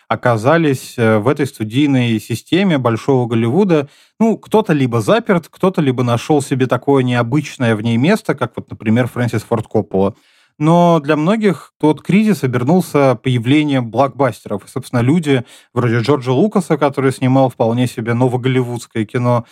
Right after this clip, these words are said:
или Спилберга, они все оказались символами совершенно нового этапа в истории Голливуда.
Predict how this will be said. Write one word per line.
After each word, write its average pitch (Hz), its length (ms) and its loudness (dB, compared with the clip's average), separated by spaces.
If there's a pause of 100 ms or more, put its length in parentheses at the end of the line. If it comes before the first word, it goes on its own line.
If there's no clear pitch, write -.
(140)
или 147 140 0
Спилберга, 170 720 2 (180)
они 143 200 2
все 208 180 0
оказались 160 380 0
символами 190 320 2
совершенно 143 440 -2
нового 135 360 2
этапа 151 340 0
в 120 80 -4
истории 131 240 -2
Голливуда. 123 540 -2